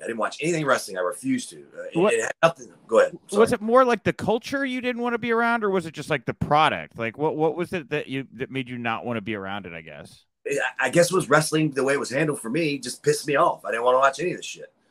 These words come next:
Speaker 2: Yeah.
Speaker 1: So I just didn't watch it. I didn't wanna be around it. I didn't really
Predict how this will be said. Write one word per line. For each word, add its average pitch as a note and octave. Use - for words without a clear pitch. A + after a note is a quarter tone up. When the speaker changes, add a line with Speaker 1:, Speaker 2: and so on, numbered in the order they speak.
Speaker 2:
Yeah. G#2+
Speaker 1:
So C3
I B2+
just B2
didn't B2+
watch D#3
it. -
I A2
didn't B2
wanna C#3+
be C#3+
around D3
it. G#2+
I -
didn't A2+
really B2+